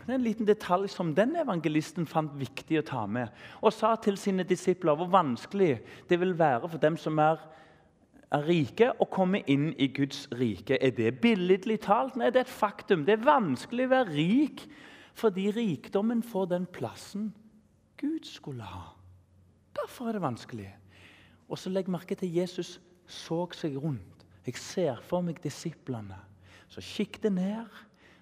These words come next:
som kikket opp, full av undring, spenning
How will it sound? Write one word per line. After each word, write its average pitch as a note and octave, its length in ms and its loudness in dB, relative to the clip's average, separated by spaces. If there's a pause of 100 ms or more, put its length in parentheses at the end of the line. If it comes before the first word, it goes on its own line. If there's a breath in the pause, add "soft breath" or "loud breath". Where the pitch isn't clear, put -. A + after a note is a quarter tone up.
som A2+ 160 -8
kikket - 480 -6
opp, F#3+ 480 -8 (320 soft breath)
full C#3+ 280 -2
av D#3 160 -6
undring, D3 580 -6 (220 loud breath)
spenning C#3 680 -6